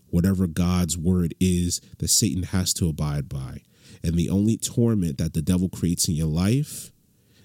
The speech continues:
is because you gave permission to the devil and God allowed it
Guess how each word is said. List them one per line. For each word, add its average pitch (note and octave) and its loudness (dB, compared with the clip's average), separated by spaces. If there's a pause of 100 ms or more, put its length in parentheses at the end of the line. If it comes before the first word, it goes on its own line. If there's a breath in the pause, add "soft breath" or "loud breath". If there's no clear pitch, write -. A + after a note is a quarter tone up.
(120)
is F#2+ 0
because F2+ 0
you G2 4
gave G2 2
permission F#2+ -2
to - -4
the B2 2
devil C3 0 (240 loud breath)
and F2 0
God F2+ 2
allowed E2 0
it - -6